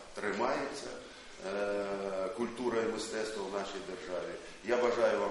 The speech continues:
наснаги, нових творчих злетів, досягнень. Всього доброго, міцного здоров'я вам, хорошого настрою,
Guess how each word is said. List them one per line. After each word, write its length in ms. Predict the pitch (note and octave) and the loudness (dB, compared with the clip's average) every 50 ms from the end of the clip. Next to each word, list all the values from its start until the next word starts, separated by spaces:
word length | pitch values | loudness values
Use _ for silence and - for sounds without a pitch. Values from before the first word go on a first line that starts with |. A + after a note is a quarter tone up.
| G2 G2 | 2 0
наснаги, 560 | G2 G2 - - A2 A#2+ C#3 C3+ C3 B2 B2+ A#2+ - - - - - - - - F#2+ | 0 0 -2 -2 0 2 4 4 4 4 0 0 -2 -6 -10 -12 -14 -14 -12 -6 -2
нових 280 | A2+ A#2+ A#2 A#2+ A2+ | 0 2 4 4 2
творчих 520 | G#2 - - G2+ G#2 G#2 G#2+ G#2 G2+ G2 F#2 F2 F#2 G2 | 2 0 -4 -2 0 0 0 0 -2 -4 -4 -6 -4 -2
злетів, 480 | B2 C3 C3+ C3+ C3 C#3 C3+ B2+ A#2+ A#2+ - - - - - - - - - - | 0 4 4 4 4 4 2 0 -2 -6 -8 -10 -12 -14 -14 -16 -16 -12 -6 -2
досягнень. 760 | G#2 G2+ - - - C3 C#3 C3+ A2+ - - A#2 A#2+ A#2+ A#2+ - - - - - - - - - | -2 -2 0 0 4 6 8 8 8 6 6 2 0 -2 -2 -4 -8 -10 -12 -14 -14 -16 -16 -12
Всього 300 | - - D3 C3+ A#2+ A#2+ | -6 -2 2 4 4 4
доброго, 600 | B2 A#2+ C#3+ C#3+ C#3 C#3 C#3+ C3 A#2+ A#2+ - - | 4 6 8 8 8 8 6 4 2 0 0 -2
міцного 460 | A#2 A#2 - - D3+ C#3 - F#2+ - - | -2 -2 -4 -2 0 2 2 2 0 2
здоров'я 420 | - B2+ C#3 D3 C#3+ C#3 C3 B2+ | 2 4 6 6 6 6 6 6
вам, 200 | B2 A#2 A#2 A#2 A#2 - | 4 4 2 2 0 0
хорошого 500 | B2+ C3+ - - B2 A#2 G#2+ G2+ G2 G2+ A#2 C#3 | 2 2 4 4 2 2 2 2 0 0 2 4
настрою, 520 | C#3+ C#3 C3 - - A#2+ A#2 A2 G#2+ G2+ | 4 4 4 2 -2 -4 -4 -4 -4 -4